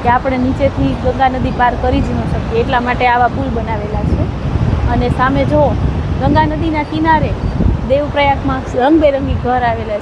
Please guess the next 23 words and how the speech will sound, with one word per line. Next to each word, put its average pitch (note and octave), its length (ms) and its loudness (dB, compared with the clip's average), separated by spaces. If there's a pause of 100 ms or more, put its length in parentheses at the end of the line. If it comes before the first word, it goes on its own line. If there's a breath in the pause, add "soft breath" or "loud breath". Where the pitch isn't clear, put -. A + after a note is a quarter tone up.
છે, G#3+ 140 -6 (100)
એકદમ B3 320 -2 (120)
સુંદર C4 360 0 (480)
અને B3 140 4 (100)
નાના C#4+ 320 2
નાના F#3+ 280 -2 (200)
અને A3+ 140 0 (100)
રંગબેરંગી, B3+ 600 2 (960)
આપણને C4 280 2 (100)
દૂરથી C#4+ 500 0 (760)
ગમી C4+ 340 6
જાય A#3+ 200 2
એવા A3 240 2
સરસ C4 280 2 (100)
ઘર A3 200 2 (120)
છે. A3 100 -10 (1400)
અને A3+ 220 2
સામે C4 320 4
હોટલ C#4 340 2
છે A#3+ 160 -6
બધી A3 240 -4 (240)
રહેવા A#3 300 0
માટેની. G3+ 420 -4